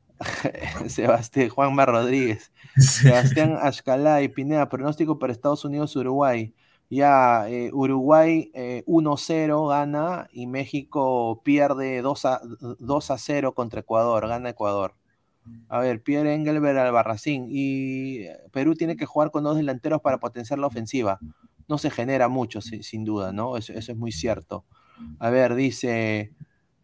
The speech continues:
Speaker 2: Pierre Engelbert Albarracín, no mezclen la política con lo deportivo, no discriminen por el comentarista.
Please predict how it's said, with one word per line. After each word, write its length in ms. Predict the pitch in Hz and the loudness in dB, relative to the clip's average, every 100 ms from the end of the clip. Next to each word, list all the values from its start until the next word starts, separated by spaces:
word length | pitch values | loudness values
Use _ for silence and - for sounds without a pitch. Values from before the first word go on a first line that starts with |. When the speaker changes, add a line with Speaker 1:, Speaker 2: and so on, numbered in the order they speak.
| _ - | _ 4
Speaker 2:
Pierre 300 | 151 151 147 | 6 6 2
Engelbert 440 | 147 147 139 135 | 2 2 2 0
Albarracín, 560 | 123 120 113 113 151 147 | -2 4 4 4 0 0
no 100 | 147 | 0
mezclen 340 | 156 156 156 | 0 0 2
la 140 | 127 | 2
política 460 | - 117 135 147 139 | 0 -2 0 -2 -2
con 120 | 135 | -2
lo 60 | 123 | -2
deportivo, 540 | 110 107 104 143 120 | -2 -2 -4 0 0
no 100 | 127 | 0
discriminen 540 | 143 - 123 131 139 135 | -4 -4 -4 -4 -4 -4
por 160 | 135 | -4
el 80 | 117 | -4
comentarista. 800 | 120 110 107 110 123 147 139 - | -4 -4 -4 -4 -6 -4 -4 -6